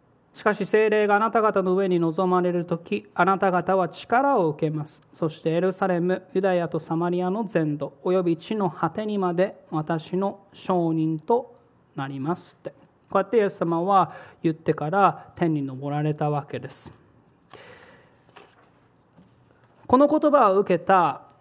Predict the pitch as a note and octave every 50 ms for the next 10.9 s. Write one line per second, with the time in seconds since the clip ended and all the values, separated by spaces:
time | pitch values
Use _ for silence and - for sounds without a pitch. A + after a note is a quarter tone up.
0 | _ _ - D3 E3 E3 D#3+ - - - E3 D3 - - D3 A#2+ - _ _ _
1 | _ _ _ _ _ _ _ _ _ _ _ _ _ - - G3 G3 G3 F3+ E3+
2 | F3 E3 F3 - F#3 D#3+ - - D#3+ D3+ D#3+ F3 F3 E3+ D#3+ - - - _ _
3 | _ _ _ - E3+ F3 A3 A3 A3 A3+ A3+ G#3+ F#3+ F3 D#3+ D#3+ D3+ - G3 F#3+
4 | D#3 D3 D3+ D3 E3 D#3 D3+ D3 D3+ F3 F3 G3 E3+ - - D#3 C#3+ D3 C#3 C#3
5 | C#3 C#3+ D3+ E3 E3+ E3 E3 - - - F#3+ - - - E3+ - - - G3 A3
6 | G#3 G#3+ - G#3 G#3+ G#3+ G3+ F#3+ F#3+ F#3 F#3 F3 F3+ - - - B3+ B3+ A#3+ A3
7 | F#3+ F3 F3 F3+ F3+ F#3+ - - - F3 F#3 G3+ G3 G3 F3+ E3 E3 E3+ E3+ F3
8 | - - - F#3+ F3+ F3+ F#3 F3+ F3 F3 F3+ F3 E3+ E3+ F3 E3+ D#3+ F3+ F3 E3+
9 | D#3+ D#3 D#3 D#3+ E3+ E3 - - - F3 D3+ - - F3 F3+ - - G3+ G3 F3+
10 | C#3+ D3+ D#3 D3+ D3+ F3 D#3+ D3+ D3+ D3+ - - G3+ F#3 - - -